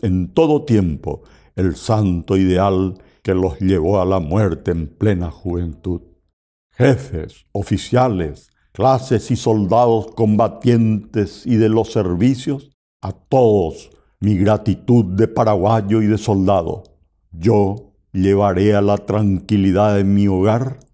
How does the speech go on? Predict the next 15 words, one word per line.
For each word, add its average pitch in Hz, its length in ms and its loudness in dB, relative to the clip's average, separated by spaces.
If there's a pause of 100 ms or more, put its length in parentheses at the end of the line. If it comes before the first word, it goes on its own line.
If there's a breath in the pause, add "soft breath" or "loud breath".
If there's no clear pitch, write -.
(200)
como 90 300 -2
el 85 100 -2
más 95 340 -2
grande 104 520 2
honor 101 440 0
de 95 80 0
esta 95 260 -6
guerra, 107 480 0 (260)
el 92 160 -2
haber 87 360 -2
sido 95 400 0
vuestro 87 500 -4
comandante 85 800 -6
en 80 140 -10
jefe. - 420 -14